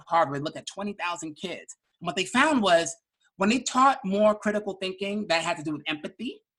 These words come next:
what they found was it wasn't just that there was less bullying, because kids are gonna be bullies, but bullying was more, was less likely to go unaddressed.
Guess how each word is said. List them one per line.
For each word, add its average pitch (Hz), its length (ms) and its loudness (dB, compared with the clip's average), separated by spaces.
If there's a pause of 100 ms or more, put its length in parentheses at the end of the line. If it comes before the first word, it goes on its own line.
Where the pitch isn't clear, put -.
(640)
what 185 100 -6
they 190 120 2
found 233 280 2
was 190 220 -2
it 190 120 -4
wasn't 294 340 2
just 262 160 -2
that 220 100 4
there 220 100 -2
was 185 300 -6
less 185 280 2
bullying, 135 520 -2
because 156 240 -2
kids 302 180 0
are 254 60 -2
gonna 202 160 0
be 156 80 -2
bullies, 196 480 -6 (500)
but 208 240 -2
bullying 277 380 0
was 196 180 -2
more, 226 460 0 (220)
was 160 180 -8
less 254 300 -2
likely 220 520 -6
to - 160 -20
go 190 420 -6 (120)
unaddressed. 147 800 -8